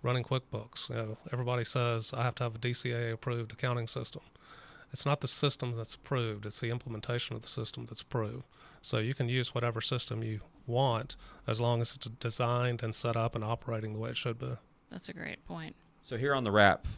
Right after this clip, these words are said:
Speaker 3: we like to end with wrapping it up in sixty seconds. What's the, what's the one thing you, you want the listeners to know based on the GovCon industry today?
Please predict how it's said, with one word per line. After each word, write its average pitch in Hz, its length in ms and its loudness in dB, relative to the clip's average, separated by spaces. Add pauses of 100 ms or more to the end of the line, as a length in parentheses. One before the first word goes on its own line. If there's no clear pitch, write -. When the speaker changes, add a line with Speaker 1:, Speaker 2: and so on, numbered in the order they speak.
Speaker 3:
we 101 80 -2
like 101 200 4
to - 100 0
end 98 260 2
with 90 220 2 (280)
wrapping 101 300 6
it 95 80 0
up 92 160 2
in 92 60 -4
sixty 98 320 -4
seconds. 90 420 -2
What's 110 200 -2
the, 101 280 0
what's 113 200 -4
the 113 80 -2
one 107 240 2
thing 104 280 0
you, 95 260 -4
you 101 200 -4
want 101 240 -2 (180)
the 98 80 -6
listeners 95 440 -4
to - 100 -10
know 92 400 -2 (280)
based 95 280 -2
on 90 360 -4 (140)
the - 60 -14
GovCon 90 600 0 (600)
industry 101 400 -6
today? 98 300 -8